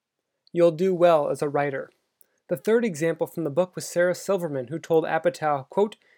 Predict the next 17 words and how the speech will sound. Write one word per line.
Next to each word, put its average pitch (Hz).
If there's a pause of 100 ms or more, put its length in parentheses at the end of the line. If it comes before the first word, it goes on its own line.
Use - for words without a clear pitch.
(380)
"I've 180
always 220 (160)
kept -
a 160
low 170
overhead, 170 (520)
so 160
I 165
could 151
do 170
whatever 170
I 160
want." 143 (960)
Leno, 226 (100)
Seinfeld, 196
and 156
Silverman 170